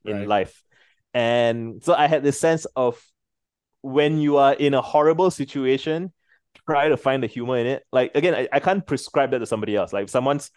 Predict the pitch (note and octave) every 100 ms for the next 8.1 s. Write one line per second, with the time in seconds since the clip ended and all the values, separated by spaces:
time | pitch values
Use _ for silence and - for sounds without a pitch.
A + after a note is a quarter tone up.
0 | _ - A#2+ B2+ A#2 A2 A2 G#2 G2+ A2+
1 | A2 G#2 G2+ F3+ C3+ G2+ A2 C#3 D#3 C#3+
2 | C#3 A2+ B2+ E3 G#2+ G2 G#2 F#2+ - G2+
3 | G#2+ G2+ F#2+ E2+ A2 G2 E2 _ _ _
4 | A2 G#2+ - _ _ _ _ _ _ _
5 | _ D#3 F3+ - C#3+ D#3 - D3 C3+ B2
6 | G#2 A#2 G2 E2+ - C3+ G2 - _ A2+
7 | G#2 - _ _ _ - A2+ A#2 B2 A#2+